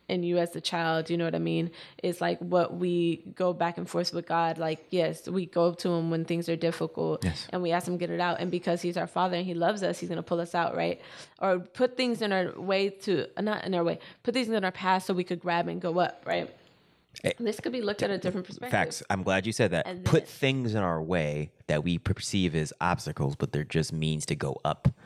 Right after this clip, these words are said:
Speaker 2: They're steps to go
Speaker 1: Yeah.
Speaker 2: up. But if you see them as, if you see them as such, then you won't go up. You will look at them and get mad, and you'll stay stuck. Yes,
Speaker 1: Yes.
Speaker 2: that's exactly what he puts in our path, 'cause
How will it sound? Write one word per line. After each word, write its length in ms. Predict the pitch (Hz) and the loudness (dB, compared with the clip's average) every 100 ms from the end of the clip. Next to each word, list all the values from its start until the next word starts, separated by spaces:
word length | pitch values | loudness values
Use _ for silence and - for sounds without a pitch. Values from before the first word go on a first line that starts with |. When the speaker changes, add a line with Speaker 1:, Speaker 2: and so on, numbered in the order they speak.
| - - _ | -20 -20 _
Speaker 2:
They're 100 | 76 | -2
steps 460 | 73 - - 90 - | -2 -2 2 0 0
to 120 | 90 | -4
go 160 | 80 73 | 0 0
Speaker 1:
Yeah. 120 | 73 | 0
Speaker 2:
up. 200 | 73 - - - - - _ _ _ _ _ - | 0 0 -2 -10 -20 -20 _ _ _ _ _ -2
But 120 | 78 | 0
if 180 | 71 67 | 0 -4
you 60 | |
see 260 | - - 85 | -4 0 0
them 180 | 76 71 | 0 -2
as, 220 | - - - | -4 -4 -4
if 160 | - | -2
you 80 | 71 | -4
see 280 | - - 147 | -4 0 2
them 180 | 120 - | 2 -2
as 100 | - | -2
such, 460 | - - - - - | -2 -2 -2 -4 -2
then 160 | 82 76 | -2 0
you 80 | 80 | 2
won't 240 | 80 69 | 2 2
go 180 | 101 87 | -2 -2
up. 200 | - - - - - | -4 -6 -10 -12 -10
You 100 | - 80 | -4 -2
will 140 | 65 | 0
look 200 | 78 - | 0 0
at 80 | - | 2
them 120 | 92 | 2
and 120 | 80 | 2
get 180 | 69 - | -2 -6
mad, 380 | 80 85 71 69 | -2 -2 0 -2
and 100 | 78 | -2
you'll 120 | 71 - | -2 0
stay 60 | 78 | 0
stuck. 560 | - - - 78 - - _ - - - - _ - | -2 -6 -2 -2 -2 -12 _ -20 -20 -20 -20 _ -14
Yes, 500 | - - - - - - - | -6 -4 -4 -6 -8 -14 -6
Speaker 1:
Yes. 140 | 190 | -2
Speaker 2:
that's 80 | 170 | -2
exactly 440 | 78 - 80 - | -2 0 0 0
what 140 | 64 64 | -4 -4
he 80 | 60 | -4
puts 200 | - - | -4 -4
in 60 | |
our 80 | 73 | -4
path, 240 | - 64 | -2 -2
'cause 140 | - | -4